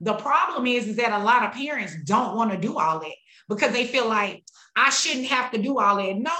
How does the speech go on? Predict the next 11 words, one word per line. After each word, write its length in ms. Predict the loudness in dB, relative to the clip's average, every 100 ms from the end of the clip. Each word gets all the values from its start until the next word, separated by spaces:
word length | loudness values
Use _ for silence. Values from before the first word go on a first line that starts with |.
| -4
you 120 | -2
shouldn't, 420 | 0 0 -2 -2 0
but 140 | 0
the 80 | -2
reality 580 | 0 2 2 0 -2 0
of 140 | 0
it 100 | -2
is 280 | -2 -4 -8 -12
you 320 | -2 2 4
do. 440 | 4 0 -6 -12 -12 -14 -16 _
<laughs> 160 | -12